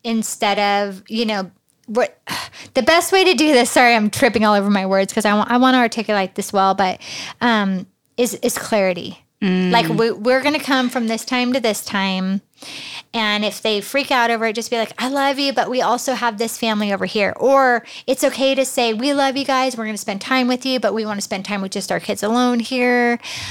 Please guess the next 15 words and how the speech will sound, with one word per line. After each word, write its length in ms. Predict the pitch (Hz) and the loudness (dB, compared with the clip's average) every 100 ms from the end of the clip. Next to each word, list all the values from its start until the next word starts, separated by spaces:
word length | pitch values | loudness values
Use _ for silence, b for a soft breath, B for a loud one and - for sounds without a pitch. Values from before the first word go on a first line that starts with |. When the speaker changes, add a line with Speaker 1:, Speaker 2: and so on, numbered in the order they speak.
| B - | B -4
Speaker 1:
Um, 480 | 226 214 202 190 185 B B B B - _ _ _ _ _ _ - | -2 -2 -4 -8 -12 B B B B -20 _ _ _ _ _ _ 0
it's 320 | 285 220 - | 0 0 0
gonna 200 | 285 262 | 2 2
take 220 | 262 294 | 2 0
some 180 | - 285 | 0 2
work 200 | 254 247 | 2 2
on 100 | 233 | 0
the 80 | 214 | -2
front 320 | - 262 254 | 0 0 0
end 220 | 214 208 | -2 -4
to 80 | - | -4
be 100 | 214 | -6
clear 420 | - 277 254 233 | -4 -2 0 0
before 380 | 202 214 - 220 | -2 -6 -4 -4
you're 220 | 208 196 | -4 -6